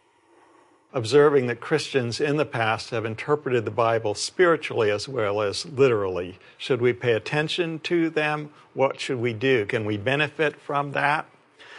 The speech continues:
I believe we can benefit. We have to remember that every Christian believer is fallible. So it all has to be checked out with the Scripture itself, which is infallible.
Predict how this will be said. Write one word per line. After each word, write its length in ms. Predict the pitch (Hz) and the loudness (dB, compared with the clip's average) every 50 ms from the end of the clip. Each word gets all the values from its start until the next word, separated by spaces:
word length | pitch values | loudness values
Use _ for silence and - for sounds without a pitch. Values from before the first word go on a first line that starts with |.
| - - - _ | -20 -20 -6 _
I 100 | - 175 | 0 2
believe 320 | 202 214 208 196 196 185 151 | 4 4 4 6 4 4 4
we 120 | 156 160 | 2 0
can 240 | - - 135 117 110 | 0 0 -2 -2 0
benefit. 680 | 101 120 131 135 127 113 - - - - - - - - - _ _ _ - - - - - - - - _ - | 2 2 2 2 2 0 -2 -4 -8 -10 -10 -10 -12 -18 -20 _ _ _ -20 -20 -20 -20 -20 -20 -20 -20 _ 0
We 160 | - 139 135 | 2 2 2
have 360 | - - 170 202 196 185 - | 2 0 2 2 2 0 0
to 100 | - 160 | 2 2
remember 640 | 147 135 123 123 135 156 156 135 107 113 110 104 107 | 2 2 2 0 -2 -2 -2 -2 0 0 2 2 2
that 340 | 104 107 117 117 113 - - | 2 2 2 2 2 0 0
every 460 | 139 139 165 185 156 151 170 156 131 | 2 2 2 2 2 0 0 0 0
Christian 500 | - - 151 139 - - - 139 123 117 | 0 0 -2 -2 0 -2 -2 -2 -2 0
believer 680 | 107 117 113 110 117 113 107 98 107 101 101 104 92 - - _ _ _ _ _ _ _ _ _ - | -2 -2 -2 0 0 0 0 0 0 0 0 -2 -6 -10 -16 _ _ _ _ _ _ _ _ _ -4
is 240 | - 131 110 - - | -2 -2 0 -2 -4
fallible. 720 | - - 123 113 117 104 104 101 104 98 - - - - - - - _ _ _ _ _ _ _ _ _ _ _ _ _ _ _ _ | -2 0 2 4 4 4 2 2 0 -2 -6 -10 -12 -12 -14 -18 -20 _ _ _ _ _ _ _ _ _ _ _ _ _ _ _ _
So 400 | - - - - 131 123 120 123 | -8 -4 0 2 4 4 4 4
it 140 | - 147 139 | 2 2 2
all 340 | - - 160 175 196 196 160 | 4 4 4 6 6 4 2
has 380 | 139 156 156 151 127 - - - | 2 0 0 0 -2 -4 -6 -8
to 80 | 127 | -6
be 160 | 120 123 117 | -4 -4 -2
checked 400 | 110 - - 147 127 113 - - | -2 -2 0 0 0 0 0 2
out 460 | 170 180 190 170 117 104 104 - - - - - | 2 4 4 4 2 0 -2 -4 -6 -10 -18 -12
with 320 | - 147 131 131 123 120 - | -4 0 0 0 0 -2 -6
the 120 | - 110 | -8 -6
Scripture 720 | - - - - - 156 151 151 - - - 120 110 110 | -6 -8 -2 2 2 2 2 0 -4 -4 -2 0 0 0
itself, 540 | - - 110 - - - 175 165 131 117 117 | -2 -4 -6 -4 0 2 2 4 2 0 0
which 240 | 113 120 117 113 - | -2 -4 -4 -4 -4
is 200 | 135 117 107 147 | -4 -4 -2 0
infallible. 880 | 156 151 151 143 - - 110 104 98 90 - 55 - - - 113 113 | 0 0 0 0 0 2 2 4 4 2 0 -2 -4 -6 -6 -6 -8